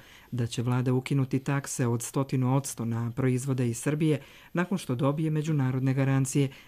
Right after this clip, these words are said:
da će finalni sporazum Beograda i Prištine rezultirati uzajamnim priznanjem.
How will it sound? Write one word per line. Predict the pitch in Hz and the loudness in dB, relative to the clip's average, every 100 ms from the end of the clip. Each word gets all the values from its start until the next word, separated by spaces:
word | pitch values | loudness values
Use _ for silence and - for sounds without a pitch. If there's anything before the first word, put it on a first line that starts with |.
| - | -4
da | 123 | -4
će | 120 | -2
finalni | 113 135 131 127 123 117 117 | 0 2 4 4 2 2 2
sporazum | 117 - 131 143 143 160 | 0 -2 2 2 2 2
Beograda | 156 131 131 123 | 2 2 2 0
i | 117 | 0
Prištine | 135 143 - 147 131 - - - | 0 0 2 2 2 -2 -18 -2
rezultirati | 156 151 147 139 131 123 - 123 - | 0 2 0 0 0 0 0 0 0
uzajamnim | 135 143 147 143 139 135 135 | -2 0 0 0 -2 -2 -4
priznanjem. | 135 139 127 71 - | -4 -4 -4 -8 -10